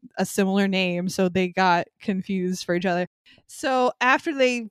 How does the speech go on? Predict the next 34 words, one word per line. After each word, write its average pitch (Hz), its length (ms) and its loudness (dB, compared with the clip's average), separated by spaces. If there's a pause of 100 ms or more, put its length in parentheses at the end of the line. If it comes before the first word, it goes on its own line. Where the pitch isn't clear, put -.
realized, 208 520 0
"Okay, 208 280 -2
Spots - 640 -2
is 190 200 -2
still 262 340 2
potentially 233 560 -4
out 190 240 -2
there 180 160 -6
somewhere 180 440 -6
in 170 100 -10
the 165 80 -10
world. 170 320 -8
We 220 80 -6
must - 340 -12
find 240 420 2
him." 180 280 -12 (280)
All 262 240 2
of 262 120 -4
the 247 160 -4
domesticated 208 760 -4
dogs 185 340 -2
in 190 100 -6
this 175 180 -8
group 226 340 0
are 185 160 -2
like, 180 260 -2
"Hey, 226 300 -2
let's 196 220 -4
help 190 180 -4
the - 80 -16
kid 185 260 -6
find 180 240 -6
his 180 140 -6
dog." 185 400 0